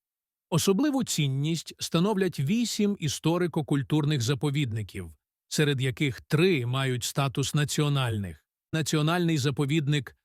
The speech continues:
"Батьківщина Тараса Шевченка", Шевченківський національний заповідник,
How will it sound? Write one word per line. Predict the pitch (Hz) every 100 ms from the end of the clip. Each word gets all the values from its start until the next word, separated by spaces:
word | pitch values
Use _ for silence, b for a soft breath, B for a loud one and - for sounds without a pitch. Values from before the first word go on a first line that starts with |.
| _ _ -
"Батьківщина | 139 - 143 - - 175 170
Тараса | - 147 147 156 - 131
Шевченка", | 143 117 - 135 117 104 92 82 _ _ _ _ _ -
Шевченківський | - 143 - 269 233 185 - 160
національний | 151 139 147 151 196 190 156
заповідник, | 131 127 131 160 147 160